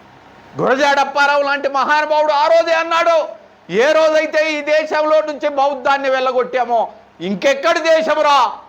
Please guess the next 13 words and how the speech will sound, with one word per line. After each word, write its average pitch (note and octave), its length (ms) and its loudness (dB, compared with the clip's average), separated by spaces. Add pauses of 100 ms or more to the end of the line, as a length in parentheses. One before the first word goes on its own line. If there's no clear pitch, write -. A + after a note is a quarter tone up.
(120)
ఆ E3+ 180 0
రోజే F4 380 4
ఆత్మహత్య F4 640 2
చేసుకుంది B3 560 -2
ఈ G3 40 -4
దేశం" F3+ 380 -4
అని D#3+ 200 -10
చెప్పాడు. A#2 480 -8 (3250)
ప్రగతిశీల G#3 760 0
శక్తులు A3 640 -2 (380)
గౌతమ D4 440 0
బుద్ధుడు B3+ 320 -2
కానుంచి, G#3 580 -4